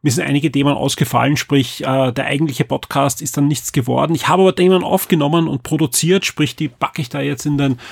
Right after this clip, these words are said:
Wochenstart hinein. Die passen auch thematisch ganz gut hinein, das werdet ihr dann gleich merken, aber die Sendung wird natürlich ein bisschen länger.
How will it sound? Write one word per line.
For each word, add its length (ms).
Wochenstart 540
hinein. 240
Die 80
passen 400
auch 140
thematisch 520
ganz 300
gut 180
hinein, 340
das 140
werdet 220
ihr 60
dann 100
gleich 200
merken, 320
aber 200
die 80
Sendung 320
wird 80
natürlich 180
ein 60
bisschen 240
länger. 280